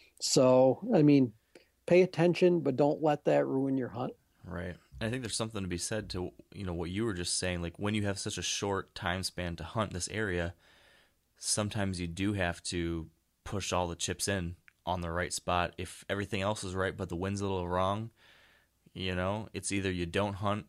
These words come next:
Speaker 2: the good spot and you never know, or you do throw a Hail Mary and, you know, you're never gonna catch that touchdown if you don't throw the Hail Mary once in a while.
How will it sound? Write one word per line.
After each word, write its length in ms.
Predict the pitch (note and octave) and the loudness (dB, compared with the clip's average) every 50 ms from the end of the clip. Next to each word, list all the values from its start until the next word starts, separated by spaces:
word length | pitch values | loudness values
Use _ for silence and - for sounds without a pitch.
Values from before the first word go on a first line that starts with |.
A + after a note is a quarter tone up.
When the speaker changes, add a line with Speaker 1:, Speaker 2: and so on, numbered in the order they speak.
| - | -14
Speaker 2:
the 160 | - F2 G2+ | -10 -8 -6
good 160 | F2+ G2 F#2 - | -4 -2 -2 -2
spot 400 | - - G2 G2+ G#2+ A2+ - _ - | -2 0 2 2 2 0 -2 _ -10
and 240 | F#2 F#2 F2+ F2 E2+ | -8 -6 -4 -4 -4
you 80 | E2+ | -2
never 260 | F2 G2 A2 A#2 A2+ | -2 -2 -2 -2 -2
know, 300 | G2 F2+ E2+ E2+ F2 G#2+ B2+ - - | -2 -2 -2 -2 -4 -6 -10 -12 -8
or 180 | F#2+ G2+ G2 F#2+ | -4 -2 -2 -2
you 140 | F2+ F2 E2 | -2 -2 -4
do 480 | F2 G#2+ A2+ A2 G#2 G2 F#2 F#2+ - _ _ _ _ - | -2 -2 0 0 0 -2 -4 -6 -10 _ _ _ _ -8
throw 200 | - G#2 F#2+ F#2 | -4 -2 -2 -2
a 40 | |
Hail 180 | F#2+ G2+ F#2+ F#2 | -2 -2 -4 -2
Mary 420 | F#2 G2 G#2 G2+ F2+ E2 E2+ F#2 - _ _ _ _ - _ _ _ _ _ _ - | -2 -2 -2 0 -2 -2 -4 -6 -10 _ _ _ _ -20 _ _ _ _ _ _ -10
and, 440 | F2+ F2 E2 E2 D#2+ D#2 D#2 D#2+ E2 - _ _ _ - | -6 -6 -4 -4 -4 -6 -6 -10 -12 -14 _ _ _ -14
you 80 | F#2 E2 | -10 -8
know, 160 | E2 F2 G#2 - _ | -8 -8 -10 -10 _
you're 120 | - F#2+ F#2 | -8 -6 -2
never 200 | F#2 G2+ G2 G2+ | 0 0 0 0
gonna 220 | G2 G2+ F#2+ F2+ - _ _ _ _ | -2 -2 -2 -4 -6 _ _ _ _
catch 180 | - G#2+ - - | -8 -8 -6 -6
that 120 | F#2+ - | -6 -6
touchdown 360 | - G2+ F#2 - - - F2+ E2+ | -4 -4 -4 -4 -2 -4 -4 -4
if 80 | E2+ | -4
you 60 | F#2 | -6
don't 140 | F2+ D#2+ E2 | -8 -8 -8
throw 140 | - F2+ F2 | -6 -6 -6
the 60 | E2+ F2 | -4 -4
Hail 160 | E2+ E2+ E2 | -4 -4 -4
Mary 200 | E2+ E2+ E2 D#2+ | -4 -4 -6 -6
once 220 | D#2+ - F2+ - | -8 -10 -12 -12
in 60 | - | -10
a 20 | C#2 | -10
while. 160 | C#2+ E2+ F#2 | -10 -10 -12